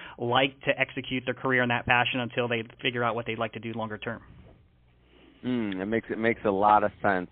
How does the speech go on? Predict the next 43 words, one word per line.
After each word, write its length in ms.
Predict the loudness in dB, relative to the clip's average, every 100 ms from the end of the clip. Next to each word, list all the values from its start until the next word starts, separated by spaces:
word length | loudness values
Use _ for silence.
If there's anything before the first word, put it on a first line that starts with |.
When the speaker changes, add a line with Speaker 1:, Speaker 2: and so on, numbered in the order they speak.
| -8
Speaker 2:
Do 80 | -4
you 80 | -2
think, 220 | -2 -8 -12 0
uh, 140 | 2 4
and 120 | 0
this 120 | -4 -4
is 120 | -8 -2
just 200 | -2 -2
'cause 140 | -6 -6
you've 140 | 0
been 200 | 0 2
in 100 | 0
that, 220 | 2 2
I 60 | 0
mean, 220 | -4 -4
you're, 340 | 0 0 0 -4 -18 -20 -20 -20 _
you're, 240 | 4 4 4
you've 160 | 0
been 100 | 2
in 40 | 2
that 160 | 2
business 280 | 0 -4 -6 -2
for 60 | -2
a 60 |
while 280 | 4 4 6
now. 220 | 2 0
What 160 | -2 -4
do 60 |
you 80 | -4
think 160 | -6 -8
about 300 | 2 2 2
this? 100 | -4 -8 -8
Do 60 |
you 80 | -6
think 160 | -2 -2
it's 100 | 0
a 60 |
long-term 680 | 0 2 2 0 -6 -6 -6 -4
trend, 400 | -2 0 -2 -2
uh, 140 | 0 2
like, 180 | 0 -2
things 220 | -4
are 100 | -2